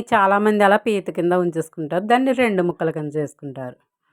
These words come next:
నేనైతే రెండు ముక్కల కిందే కట్ చేశానండి. అదిగో చూసారా, అదిగో నేను అన్నీ బాగు చేసేసాను. ఈ కాళ్ళు మా అత్తయ్య గారండి,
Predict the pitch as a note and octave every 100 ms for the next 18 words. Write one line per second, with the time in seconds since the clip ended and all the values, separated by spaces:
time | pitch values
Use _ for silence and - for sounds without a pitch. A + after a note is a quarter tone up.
0 | _ _ _ _ _ - - - - _
1 | _ _ _ _ _ G#3 G#3+ G3+ F3+ G#3+
2 | A#3+ G#3 F#3 F3+ F3+ E3 F3 F3 G3 G3+
3 | - F#3+ F3+ F#3 F3 D#3 C#3+ C#3 C3 _
4 | _ _ _ _ _ _ _ _ _ _
5 | E3+ D#3+ D#3+ F#3 F#3+ G3 B3 F#4 _ _
6 | _ _ _ - G#3 D#3+ E3+ G#3 G#3+ G#3+
7 | A#3+ C#4 A3+ E3+ E3+ D#3 D#3 - D3 D3+
8 | C4+ E4+ C#4+ _ _ _ _ A3+ A#3 B3+
9 | G#3 G#3 A#3+ A#3 A3+ G#3+ _ _ _ _
10 | - G3+ G#3 - G#3 G#3 A3 G#3 F#3+ G3